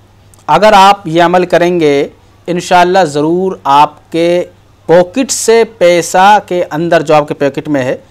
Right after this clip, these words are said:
बरकत होगी, ख़त्म नहीं होगा। और आप इसको एक मरतबा आजमा कर देख लें, इंशाअल्लाह फिर देखना। और ये ऐसा नहीं है एक दिन ही आप करें, करते रहें, करते रहें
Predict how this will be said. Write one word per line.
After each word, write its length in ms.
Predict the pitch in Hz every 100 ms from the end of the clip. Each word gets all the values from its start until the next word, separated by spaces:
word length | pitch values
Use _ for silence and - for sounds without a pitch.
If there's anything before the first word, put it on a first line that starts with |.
| _ _ _
बरकत 340 | 127 151 208 208
होगी, 320 | 202 202 220
ख़त्म 300 | 202 143 160
नहीं 160 | 190 185
होगा। 420 | 196 196 202 220 - _ _ _
और 220 | 151 147 156
आप 240 | 156 160
इसको 300 | 147 - 165
एक 160 | 156 147
मरतबा 300 | 139 147 143
आजमा 280 | 131 151 170
कर 140 | 190
देख 240 | 156 139 135
लें, 180 | 185 285 _ _ _ -
इंशाअल्लाह 400 | 131 143 139 131
फिर 180 | 151 131
देखना। 300 | 120 110 110
और 180 | 156
ये 120 | 190 226
ऐसा 180 | 208
नहीं 160 | 240 233
है 60 | 240
एक 120 | 208
दिन 100 | 226
ही 60 |
आप 160 | 220 220
करें, 220 | 208 233 285 -
करते 320 | 180 185 214
रहें, 200 | 180 143
करते 300 | 135 185 214
रहें 280 | 196 139 233